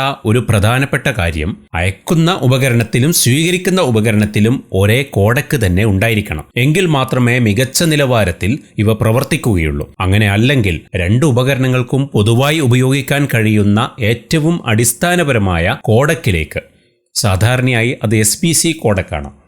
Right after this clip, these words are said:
അതിലേക്ക് മാറുകയാണ് ചെയ്യുക. സാധാരണയായി കാണുന്ന ഏറ്റവും പ്രധാനപ്പെട്ട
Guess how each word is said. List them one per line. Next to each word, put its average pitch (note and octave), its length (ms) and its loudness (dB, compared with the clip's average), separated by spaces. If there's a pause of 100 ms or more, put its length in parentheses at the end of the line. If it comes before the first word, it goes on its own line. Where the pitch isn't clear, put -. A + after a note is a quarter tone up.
(300)
അതിലേക്ക് A#2 440 0
മാറുകയാണ് G2+ 580 2
ചെയ്യുക. E2 560 -2
സാധാരണയായി E3+ 920 0
കാണുന്ന A2 560 0 (200)
ഏറ്റവും G3 480 0
പ്രധാനപ്പെട്ട B2 680 0